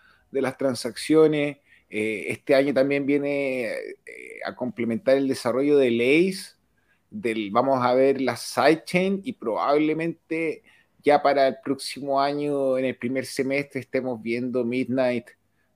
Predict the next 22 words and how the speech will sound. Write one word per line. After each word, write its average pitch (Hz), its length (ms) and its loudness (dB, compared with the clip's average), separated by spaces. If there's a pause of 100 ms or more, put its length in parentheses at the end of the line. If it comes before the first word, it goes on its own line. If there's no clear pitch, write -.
eh, 92 640 -4
a 107 120 -4
lo 107 100 -2
mejor 120 300 0
en 117 80 0
su, 107 340 -8
en 113 140 -4
su 110 160 -8
primer, 113 320 -2 (100)
eh, 98 120 -8
producto 120 420 -2
mínimo 123 320 -2
viable 117 480 2
en 107 100 -2
tes-, - 320 -12
en, 98 400 -8
en 117 140 0
la 107 120 4
testnet. - 420 -4 (540)
Eh, 85 600 -8 (800)
la 135 120 12
interoperabilidad. 131 1040 8